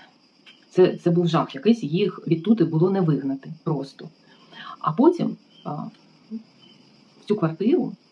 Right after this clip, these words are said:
заселилася одна пара, хлопець і дівчина. А,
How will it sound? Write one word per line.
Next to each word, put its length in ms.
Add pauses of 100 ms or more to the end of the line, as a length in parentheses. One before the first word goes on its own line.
(380)
заселилася 880
одна 220
пара, 420 (120)
хлопець 500
і 60
дівчина. 580 (720)
А, 180